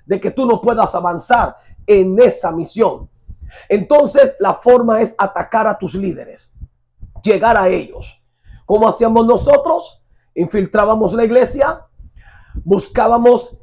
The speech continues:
quiénes eran los líderes más cercanos a ese pastor y de acuerdo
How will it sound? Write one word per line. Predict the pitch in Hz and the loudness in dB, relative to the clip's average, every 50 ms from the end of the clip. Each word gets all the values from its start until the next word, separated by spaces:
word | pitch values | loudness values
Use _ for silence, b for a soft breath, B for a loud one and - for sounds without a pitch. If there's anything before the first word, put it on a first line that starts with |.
| _ _ _ | _ _ _
quiénes | - 214 220 233 226 226 - | -2 0 2 2 0 0 2
eran | - 226 226 226 226 | 0 2 2 2 2
los | 226 220 - - | 0 0 -2 -4
líderes | 214 220 233 226 226 226 220 - - | -4 -4 -2 0 0 0 -2 -4 -4
más | 196 196 214 196 - - | -4 -2 -2 -2 -2 -2
cercanos | 233 214 190 180 - - - 254 277 294 302 240 175 135 120 - - - | -4 -2 -4 -4 -6 -6 -4 -2 -2 0 -2 -2 -4 -8 -8 -12 -10 -6
a | - 170 170 | -4 -4 -2
ese | 170 - - 208 | -4 -4 -4 -6
pastor | - 185 180 - - - - 240 240 262 - - - _ _ _ _ _ _ b b b b b | -4 -4 -6 -6 -6 -2 0 0 0 0 -4 -6 -12 _ _ _ _ _ _ b b b b b
y | 220 233 | -2 0
de | 233 214 | 0 0
acuerdo | 190 - - 285 320 349 330 240 202 214 208 208 214 - - - | 0 -2 0 0 0 0 0 -2 -2 0 0 0 0 -2 -4 -4